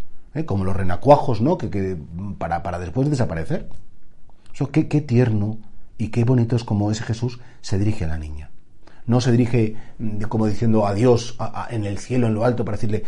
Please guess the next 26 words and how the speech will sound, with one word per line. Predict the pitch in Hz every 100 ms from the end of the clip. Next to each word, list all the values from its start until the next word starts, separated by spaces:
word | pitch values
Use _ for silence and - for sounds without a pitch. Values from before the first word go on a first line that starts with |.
| - -
"Te | 98
pido | 160 -
que | 156
descienda | 135 120 143 139
un | 127 110
rayo | 127 139 127 127 - - - -
y, | 107
y, | 110 123 110 135
y |
que, | 120 117
y | 139
que | 117 110
cures | 151 143 143
a |
esta | 117 113
niña". | 165 123
No, | -
Jesucristo | 117 107 160 - - - - - - - -
es | 180 -
el | 202
autor. | 92 - - - - - - - - - - - - - - -
Él | 127
es | 139 107
el | 101
mismo | 147 151
Dios, | 92 90 90 -